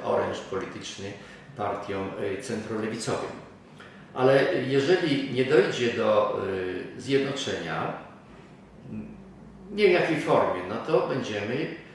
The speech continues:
ciągle bardzo marnie wyglądać, ponieważ, y, y, obywatele lubią, jak coś się jednoczy, coś się godzi, a nie, y, następuje ciągle kłócenie.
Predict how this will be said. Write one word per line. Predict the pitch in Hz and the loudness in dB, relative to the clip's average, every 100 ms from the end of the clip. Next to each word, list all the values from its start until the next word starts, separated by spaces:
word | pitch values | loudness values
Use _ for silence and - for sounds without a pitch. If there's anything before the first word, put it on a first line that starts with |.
| - | -20
ciągle | - 117 107 120 139 - - | -8 -6 -4 -2 0 -2 -4
bardzo | 107 110 - | -4 -4 -2
marnie | 110 98 98 | -2 -2 -4
wyglądać, | - 165 156 - - - | -2 2 2 0 -4 -6
ponieważ, | 90 95 98 101 - - - - | -8 -4 -2 -2 -4 -12 -18 -12
y, | 98 95 - - - - - | -6 -6 -6 -10 -8 -6 -6
y, | |
obywatele | 135 135 - 131 135 135 170 | 0 0 2 2 2 0 0
lubią, | 220 160 127 | 0 4 6
jak | 113 - | 6 2
coś | 120 - | -4 -4
się | 123 | -2
jednoczy, | 117 - 117 120 131 - - 165 165 117 | -2 -2 -4 -2 -2 -4 -6 -6 -6 -8
coś | 117 - | -10 -8
się | 98 | -6
godzi, | 104 120 - - - | -4 -4 -4 -8 -6
a | 95 95 | -6 -6
nie, | 95 104 | -6 -6
y, | - - - - - - - 101 | -6 -10 -16 -20 -18 -14 -12 -8
następuje | 104 - 92 85 104 104 | -8 -8 -10 -8 -8 -8
ciągle | 101 95 92 | -10 -10 -10
kłócenie. | - 92 - 85 73 | -12 -12 -8 -8 -8